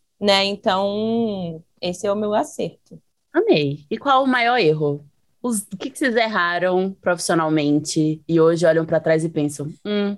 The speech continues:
Speaker 2: <laughs> podia ter ficado sem essa"?
Speaker 1: Eu, com certeza, a minha fala. Assim, eu acho que não é um erro meu,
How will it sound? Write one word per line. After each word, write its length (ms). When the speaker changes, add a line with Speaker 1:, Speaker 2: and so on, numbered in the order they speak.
Speaker 2:
<laughs> 800
podia 300
ter 80
ficado 240
sem 200
essa"? 400
Speaker 1:
Eu, 160
com 160
certeza, 460
a 40
minha 220
fala. 560
Assim, 580
eu 80
acho 160
que 80
não 140
é 80
um 140
erro 340
meu, 380